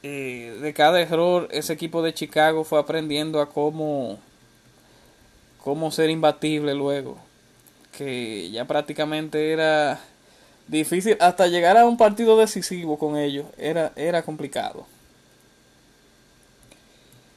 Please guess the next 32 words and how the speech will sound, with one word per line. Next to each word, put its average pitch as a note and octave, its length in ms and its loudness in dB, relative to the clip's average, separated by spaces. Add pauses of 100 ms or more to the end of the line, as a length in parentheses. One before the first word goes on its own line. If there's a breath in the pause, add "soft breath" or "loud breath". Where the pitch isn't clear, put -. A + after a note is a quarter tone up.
(1700)
Eh, C#3+ 300 -2
siempre G#3+ 420 -2
buscando F3 560 2
la E3 100 4
manera D#3+ 340 2
de E3 100 4
ganar, D3+ 340 2
o D3+ 60 -4
sea, E3+ 220 2
Jordan, G#3 520 0 (1200)
eh, D#3+ 240 -6
siempre G3 380 -2
buscaba F#3+ 720 6
ese, D#3+ 880 -2
ese F3 160 -6
motivo E3+ 520 -4
por D3 180 -6
el D3 100 -4
cual D3+ 340 0
salir D3+ 340 -2
victorioso, D3+ 680 -4
o C3 40 -10
sea, C#3 340 -2 (460 soft breath)
él E3+ 180 -8
no G3 100 -2
aceptaba F#3 640 6
una F3 220 -2
derrota, F3 680 2
o D#3 120 -2
por E3 160 0
lo D#3+ 140 0
menos, G3 420 0